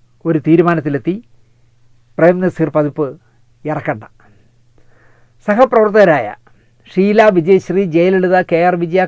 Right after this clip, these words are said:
കവിയൂർ പൊന്നമ്മ, ടി ആർ റോമന, ഉഷ നന്ദിനി, മധു, ഉമ്മർ, സുധീർ, പി എൻ മേനോൻ, രാമു കാര്യട്ട്, കെ പി കൊട്ടാരക്കര, ശോഭന പരമേശ്വരൻ നായർ മുതലായവരോട് സംസാരിച്ച് തയ്യാറാക്കിയ പ്രേം നസീറിനെക്കുറിച്ചുള്ള ലേഖനങ്ങൾ നാനയിൽ പല ലക്കങ്ങളായി നൽകി.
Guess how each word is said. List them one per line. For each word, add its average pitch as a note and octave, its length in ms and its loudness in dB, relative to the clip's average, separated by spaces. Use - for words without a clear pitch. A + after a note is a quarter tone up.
കവിയൂർ E3 220 0
പൊന്നമ്മ, F3 320 -4
ടി E3 240 -4
ആർ F3+ 120 2
റോമന, E3+ 260 -2
ഉഷ E3+ 260 -4
നന്ദിനി, E3+ 420 -2
മധു, D#3 320 -4
ഉമ്മർ, F#3 560 -4
സുധീർ, F#3 440 -4
പി E3+ 80 -6
എൻ G3 180 4
മേനോൻ, F3+ 320 -2
രാമു E3+ 380 0
കാര്യട്ട്, F3 440 0
കെ E3 80 0
പി F#3 120 -8
കൊട്ടാരക്കര, E3+ 600 -2
ശോഭന F3 420 -2
പരമേശ്വരൻ E3+ 580 -8
നായർ E3 280 -4
മുതലായവരോട് E3+ 720 2
സംസാരിച്ച് D#3 600 -4
തയ്യാറാക്കിയ D#3+ 580 -2
പ്രേം F#3+ 300 2
നസീറിനെക്കുറിച്ചുള്ള E3 720 -4
ലേഖനങ്ങൾ D#3+ 600 -4
നാനയിൽ E3 460 -2
പല D#3+ 260 0
ലക്കങ്ങളായി D3+ 720 -4
നൽകി. B2+ 340 -14